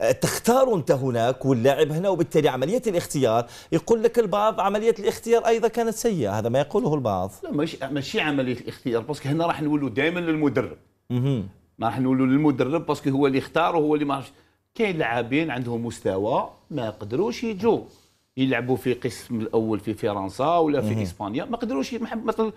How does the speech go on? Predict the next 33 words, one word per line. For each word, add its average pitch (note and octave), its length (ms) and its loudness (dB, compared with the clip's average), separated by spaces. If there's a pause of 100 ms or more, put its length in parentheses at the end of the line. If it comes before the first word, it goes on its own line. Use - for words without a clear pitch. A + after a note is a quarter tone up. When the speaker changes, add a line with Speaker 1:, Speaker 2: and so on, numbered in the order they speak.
(220)
Speaker 2:
لو F#3 120 2
سول A3 220 4
اللي F#3 200 -2
جا G3 260 2 (440)
هو C#3+ 420 2
بن C#3+ 200 0
علي B2 220 -2
تاع A2+ 200 -4
نونت، A3 260 0 (260)
وكي E3 300 0
جا C#3+ 140 2
هما C3+ 400 -2
ما B2+ 120 -2
حبوش D3+ 400 -6
يزيدوا C4 400 0
له B3+ 100 0
كونطرا. F#3 500 0
Speaker 1:
مهم. A#2 320 -4 (160)
Speaker 2:
صافو C#3 200 -2
دير D#3 220 0
ماهوش G#3+ 260 0
غير C4 120 -2
الاختيار، E3 720 -2 (760)
نعاودوا F#3 320 0
نقولوا A3 480 -4
ما G#3 160 0
عندوش A3 520 0
الاختيار، F#3+ 640 0
المدرب F3 580 -2
ولات G#3+ 260 -2
ما F#3 100 -2
عندوش F3 400 -2
الاختيار، A2+ 640 -6